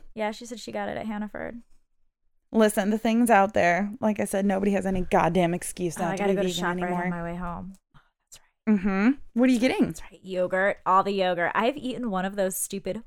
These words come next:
Speaker 1: wee
Speaker 2: The wee
Speaker 1: yogurts every
Speaker 2: ones?
Speaker 1: fucking day since I got them. They're so goddamn good. I wish they were
Speaker 2: Okay.
Speaker 1: bigger.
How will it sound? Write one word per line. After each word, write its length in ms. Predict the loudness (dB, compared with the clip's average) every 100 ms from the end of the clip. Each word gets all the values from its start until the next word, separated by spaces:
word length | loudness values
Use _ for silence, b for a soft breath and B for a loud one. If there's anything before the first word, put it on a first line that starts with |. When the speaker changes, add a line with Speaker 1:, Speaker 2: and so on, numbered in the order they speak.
| -2
Speaker 1:
wee 420 | 2 4 2 0 b b b
Speaker 2:
The 220 | 4 6
wee 220 | 8 6 4
Speaker 1:
yogurts 140 | 4
every 160 | 4 4
Speaker 2:
ones? 140 | 2
Speaker 1:
fucking 400 | 0 0 0 -4
day 280 | 0 0 0
since 200 | -4 -4
I 120 | -4
got 240 | -2 -4 -4
them. 300 | -8 -8 -10 -2
They're 100 | -2
so 400 | -2 0 2 2
goddamn 560 | 4 2 2 -2 -4 -4
good. 340 | -4 -4 -4 B B B
I 100 | 2
wish 160 | 4
they 100 | 6
were 60 | 6
Speaker 2:
Okay. 80 | 4
Speaker 1:
bigger. 440 | 0 0 -2 -4